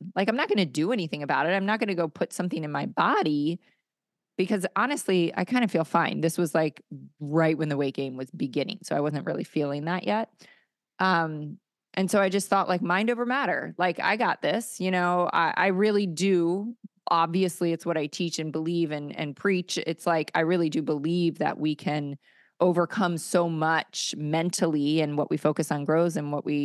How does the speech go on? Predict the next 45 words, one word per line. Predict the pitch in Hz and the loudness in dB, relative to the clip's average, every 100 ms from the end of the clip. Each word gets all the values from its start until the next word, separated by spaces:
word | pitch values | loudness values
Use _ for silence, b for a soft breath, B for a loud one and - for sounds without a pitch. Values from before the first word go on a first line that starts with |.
| 139 | 0
you | 156 | 0
know, | 139 - | -2 0
all | 156 | 0
blah, | 139 160 | 2 2
blah, | - | 2
blah, | 139 139 | 0 0
blah, | - - | -2 -2
like | 143 151 | -4 -2
neuroplasticity, | 160 151 156 - 196 - 175 170 | -2 0 -2 0 -4 0 0 2
all | 160 | 0
the | - | 0
things. | - 185 - B B B B _ | -6 -8 -16 B B B B _
Um, | 180 175 165 156 156 _ _ | 4 4 2 -2 -6 _ _
so | - 196 | 2 4
I, | 190 165 - | 4 -2 0
I | 180 160 | 0 0
initially | - 175 202 - 220 | 0 2 2 2 2
was | 170 165 180 | 2 2 2
like, | 160 151 - _ _ _ - | 2 0 -8 _ _ _ -2
"Well, | 170 | 0
I'm | 170 | 2
not | 180 160 | 0 0
gonna | 160 143 | -2 -2
do | 160 | -2
anything | 196 202 147 | 0 0 0
about | 139 139 | 0 2
this | 156 - | 0 -2
because, | 151 160 151 147 - - _ _ _ _ _ _ _ | -2 0 0 -2 -8 -20 _ _ _ _ _ _ _
I | 165 | -2
mean, | 151 143 - | -2 -4 -4
I | 151 | -2
don't, | 160 - _ _ _ _ - _ _ | -2 -4 _ _ _ _ -20 _ _
I, | - - - | -8 -6 -4
I | 135 | -4
feel | - 156 | -2 -4
fine." | - 190 175 220 147 | 2 0 0 -6 -2
Like, | 151 156 | 0 4
I | 165 | 4
wouldn't | 165 185 170 | 4 2 2
have | 160 | 2
ever | 160 156 | 2 0
thought | - 175 - - | 2 2 2 -2
to | 160 | -2
go | 156 151 143 147 - _ _ _ _ _ _ _ _ _ _ _ _ - | 0 2 0 -2 -6 _ _ _ _ _ _ _ _ _ _ _ _ -4
get | 185 170 147 - | 0 0 -2 -10